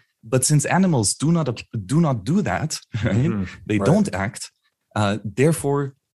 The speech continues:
Speaker 1: the model does not apply to them.
Speaker 2: Yes.
Speaker 1: Uh,
Speaker 2: Yes. So, yeah. So again, this, um,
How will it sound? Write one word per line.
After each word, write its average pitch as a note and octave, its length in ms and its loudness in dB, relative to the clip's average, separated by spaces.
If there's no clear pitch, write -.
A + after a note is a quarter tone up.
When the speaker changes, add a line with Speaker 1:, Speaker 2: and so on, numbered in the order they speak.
Speaker 1:
the A#2+ 80 0
model C3+ 300 2
does A#2+ 200 -2
not A#2+ 140 -4
apply B2 280 -2
to - 120 -8
them. - 140 -16
Speaker 2:
Yes. G2+ 400 0
Speaker 1:
Uh, G2+ 180 0
Speaker 2:
Yes. B2+ 300 4
So, C#3 120 0
yeah. A#2+ 240 2
So A2+ 220 0
again, A2 260 0
this, G2+ 360 -2
um, F#2+ 680 -2